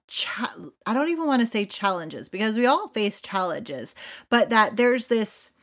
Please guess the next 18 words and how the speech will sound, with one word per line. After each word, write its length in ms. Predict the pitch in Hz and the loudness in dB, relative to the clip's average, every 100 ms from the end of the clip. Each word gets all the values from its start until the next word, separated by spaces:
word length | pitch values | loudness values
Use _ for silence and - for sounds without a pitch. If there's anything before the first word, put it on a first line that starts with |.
| _ _ - - - | _ _ -14 -12 -6
I 80 | - | -2
don't 200 | 233 196 | 0 -2
know, 380 | 127 85 80 - _ _ _ - | -6 -10 -12 -16 _ _ _ -2
I 80 | 262 | 0
don't 120 | 320 | 0
know 160 | 349 | -2
why 260 | 339 320 349 | 0 0 0
it's 160 | 294 - | -2 -2
here, 300 | 294 370 220 | 0 2 4
but 160 | 208 | 4
it's 160 | 214 165 | 2 -2
really 520 | 165 262 403 269 - _ - - | -4 -2 0 0 -2 _ -20 -20
prevalent. 680 | - 185 226 147 170 - - - - - | -6 0 0 0 -4 -8 -10 -20 -20 -4
But 120 | 240 | 4
it's 200 | 247 233 | 4 4
this, 200 | 262 247 | 2 2
like, 360 | 247 226 214 - | 2 0 0 2
misery 1040 | 208 220 247 220 208 196 185 190 277 294 | 6 8 8 6 0 -2 -4 -4 -2 -4